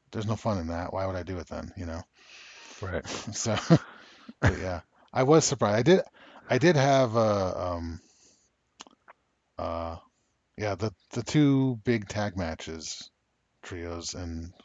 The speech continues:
Speaker 1: World Tag Team Championship, those two we're talking about even, um, those are the two I got wrong. <laughs> So,
Speaker 2: Yeah. <laughs>
Speaker 1: but hey, they're good though, so I don't care. <laughs> Whatever.
Speaker 2: Your
Speaker 1: Hell,
Speaker 2: favorite matches of the night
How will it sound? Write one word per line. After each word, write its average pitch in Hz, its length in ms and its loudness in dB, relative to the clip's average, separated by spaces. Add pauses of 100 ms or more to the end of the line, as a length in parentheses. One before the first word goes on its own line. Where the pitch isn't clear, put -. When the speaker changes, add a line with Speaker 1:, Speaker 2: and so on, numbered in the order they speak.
(180)
Speaker 1:
World 87 200 -10
Tag 87 220 -10
Team 92 120 -10
Championship, 90 500 -10 (840)
those 98 260 -4
two 98 160 -6
we're 90 120 -8
talking 110 320 -4
about 78 200 -6
even, 78 280 -10 (400)
um, 90 360 -6 (520)
those 117 260 -2
are 123 120 0
the 110 100 -2
two 107 520 -2
I 92 120 -4
got 87 240 -4
wrong. 87 500 -6
<laughs> - 60 -10 (500)
So, - 400 -6 (460)
Speaker 2:
Yeah. 165 220 12 (120)
<laughs> 123 340 12 (680)
Speaker 1:
but 78 240 -6 (380)
hey, 120 300 0 (120)
they're 202 160 -6
good 127 220 0
though, 95 180 -4
so 90 200 -4
I 95 100 0
don't 104 140 0
care. 95 280 -6 (220)
<laughs> - 220 4
Whatever. 95 480 -4 (360)
Speaker 2:
Your 127 80 6
Speaker 1:
Hell, 123 200 8
Speaker 2:
favorite 98 420 6
matches 92 400 4
of 85 140 -4
the 85 60 -2
night 85 220 0